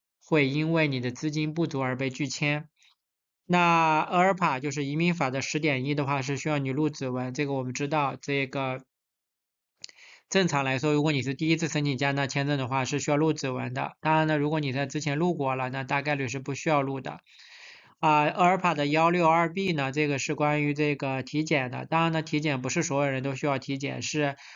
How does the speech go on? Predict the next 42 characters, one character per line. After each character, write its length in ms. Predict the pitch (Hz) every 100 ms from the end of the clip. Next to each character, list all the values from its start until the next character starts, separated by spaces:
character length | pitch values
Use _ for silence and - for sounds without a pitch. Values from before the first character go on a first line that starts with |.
| -
部 220 | - 208 185
分 260 | 139 135
人 200 | 127 127
才 180 | 131 135
需 140 | 127
要 160 | 143 135
体 240 | - 131
检。 280 | 127 131 - -
这 200 | - 151
个 100 | 143
的 100 | 135
话， 140 | 123 135
大 140 | 139
家 140 | 135 139
可 160 | -
以 120 | 139
看 260 | 127 147 135
一 20 |
下 160 | 131 135
是 240 | - 139
否 240 | 123 135 135
符 240 | 143 131
合 160 | 127 127
自 180 | 156
己 140 | 131 127
相 240 | 151 151
关 160 | 165 165
的 80 | 160
情 240 | 135 127
况。 280 | 165 151 - - _ _ _ _ _ -
那 580 | 190 175 165 156 170 - _ _
aerpa 420 | 196 208 220 196 156
的 120 | 156
二 180 | 190 185
十 100 | 190
二 380 | 190 175 143
呢， 260 | 143 139 139
这 180 | 170 160
个 340 | 147 135 - _ _ -
杠 200 | 175 180
二 220 | 196 170
呢 300 | 131 127